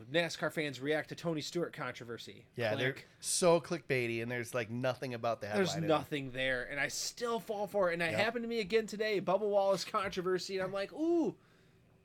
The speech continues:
Speaker 1: And then I read, like, where the outlet is from. Like, dang it,
Speaker 2: That's
Speaker 1: fell
Speaker 2: like,
Speaker 1: for
Speaker 2: we,
Speaker 1: it again.
Speaker 2: we know who the reputable nascar outlets are, so why
Speaker 1: Yes,
Speaker 2: are
Speaker 1: and I
Speaker 2: we
Speaker 1: still
Speaker 2: fooled
Speaker 1: click
Speaker 2: by
Speaker 1: on
Speaker 2: it?
Speaker 1: it.
Speaker 2: Yeah.
Speaker 1: I don't know. I still do it.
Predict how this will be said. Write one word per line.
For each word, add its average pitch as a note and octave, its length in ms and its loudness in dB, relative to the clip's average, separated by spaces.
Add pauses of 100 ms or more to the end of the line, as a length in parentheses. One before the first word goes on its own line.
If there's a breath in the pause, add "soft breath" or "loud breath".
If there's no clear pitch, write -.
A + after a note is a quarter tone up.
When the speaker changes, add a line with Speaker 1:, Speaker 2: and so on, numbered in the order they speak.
(320)
Speaker 1:
And C3+ 140 -10
then C#3 80 -6
I C3 60 -2
read, B2 400 -4
like, A#2 240 -8
where B2 160 -4
the A2 80 -8
outlet G2+ 260 -8
is G2 80 -16
from. G#2+ 220 -14
Like, G#2 140 -14 (280)
dang A3 240 -10
it, A3 160 -8
Speaker 2:
That's - 140 -6
Speaker 1:
fell G#3+ 180 4
Speaker 2:
like, G#3 60 -2
Speaker 1:
for A3+ 80 2
Speaker 2:
we, G#3 60 4
Speaker 1:
it F#3+ 60 2
again. D3+ 400 -2
Speaker 2:
we A3+ 220 -2
know F#3+ 300 4
who D3+ 160 0
the B2 100 -2
reputable B2 420 -2
nascar A#2 440 -4
outlets G#2 360 -6
are, A2+ 280 -4
so B2 160 -6
why A2 220 -4
Speaker 1:
Yes, F3 100 2
Speaker 2:
are E3+ 60 0
Speaker 1:
and G#3+ 80 0
I - 20 4
Speaker 2:
we B3 60 4
Speaker 1:
still F#4 180 2
Speaker 2:
fooled F4+ 180 2
Speaker 1:
click - 0 -
Speaker 2:
by - 120 0
Speaker 1:
on - 40 -4
Speaker 2:
it? - 160 -10
Speaker 1:
it. F3+ 60 -8
Speaker 2:
Yeah. A#3+ 160 -4 (100)
Speaker 1:
I C#4 80 -2
don't F4 100 0
know. G4+ 160 4
I E3 120 2
still D4 240 0
do D4+ 160 2
it. C4+ 180 2